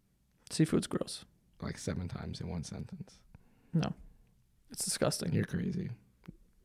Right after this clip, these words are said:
Speaker 2: Yeah, all right, expand your fucking taste buds, bro. You eat peanut butter and jellies and, uh, chicken wraps.
Speaker 1: No, I don't.
Speaker 2: Yeah,
Speaker 1: I haven't had a
Speaker 2: all right.
Speaker 1: peanut butter and jelly since
Speaker 2: Mm.
Speaker 1: I was afraid of tits.
Speaker 2: Yeah, sure. So still?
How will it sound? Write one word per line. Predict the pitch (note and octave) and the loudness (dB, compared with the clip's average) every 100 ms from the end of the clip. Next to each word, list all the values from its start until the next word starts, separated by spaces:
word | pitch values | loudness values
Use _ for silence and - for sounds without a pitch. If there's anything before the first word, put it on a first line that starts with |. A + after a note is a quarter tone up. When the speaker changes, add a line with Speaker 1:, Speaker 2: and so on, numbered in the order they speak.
| - _ _ _ _ _ - - _ | -20 _ _ _ _ _ -20 -20 _
Speaker 2:
Yeah, | - - | 12 12
all | F3+ | 12
right, | B2 C3+ | 12 12
expand | D3 - F3+ F#3+ G3 | 12 12 12 12 12
your | G3 E3 | 12 12
fucking | - G3 - E3+ D#3 | 12 12 12 12 12
taste | D3 E3+ G3+ - | 12 12 12 12
buds, | A#2+ A2 | 12 12
bro. | G#2+ A#2+ | 12 12
You | D3 | 12
eat | D#3+ C3+ | 12 12
peanut | F3 E3 | 12 12
butter | E3 E3 | 12 12
and | D3+ | 12
jellies | D#3 D#3 F3 F#3+ | 12 12 12 12
and, | D#3+ D3+ | 12 12
uh, | D3 | 12
chicken | D3 F3+ E3+ D#3 | 12 10 12 12
wraps. | E3+ B2+ A2+ - - - - - - - | 12 12 10 4 2 -4 -16 -20 -18 12
Speaker 1:
No, | D4 C#4+ | 12 12
I | C#4 | 12
don't. | G#3 C4+ C4+ A3+ - | 12 12 12 12 12
Speaker 2:
Yeah, | - G#3 | 12 12
Speaker 1:
I | D#3+ | 12
haven't | D#3 | 12
had | C#3 | 12
a | - | 12
Speaker 2:
all | |
right. | C3+ | 12
Speaker 1:
peanut | E4+ E4+ | 12 12
butter | E4 D#4+ | 12 12
and | C#4+ | 12
jelly | D#4 D4+ C4+ | 12 12 12
since | - C#3+ C#3+ | 12 12 12
Speaker 2:
Mm. | C#3 | 12
Speaker 1:
I | F3+ | 12
was | C4 B3 | 12 12
afraid | A#3 - B3+ | 12 12 12
of | G#3 | 12
tits. | - C#4 B3+ - - - | 12 12 12 12 2 8
Speaker 2:
Yeah, | C3 C3 B2 A2 - - - _ _ | 12 12 12 12 6 -12 -20 _ _
sure. | - D3+ C#3 B2+ - - - - _ _ _ | 12 12 12 12 8 -14 -20 -20 _ _ _
So | - C#3 | 12 12
still? | C3 - D#3+ D#3+ B3 - | 12 12 12 12 12 12